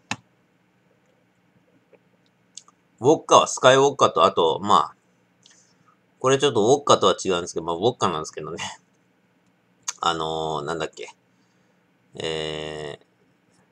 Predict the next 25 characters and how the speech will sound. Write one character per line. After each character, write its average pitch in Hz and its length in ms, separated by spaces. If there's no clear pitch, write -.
ー、 104 60
ズ 107 160
ブ 117 100
ロ 127 120
ッ - 100
カ 73 120
ね。 - 100
ま 151 200
あ、 101 120
間 123 400
違 190 40
い - 20
な 151 100
く 90 160
一 101 360
位 175 40
は 104 160
ズ 92 160
ブ 104 140
ロ 123 80
ッ 123 60
カ - 120
で 78 80
し - 120
ょ。 - 40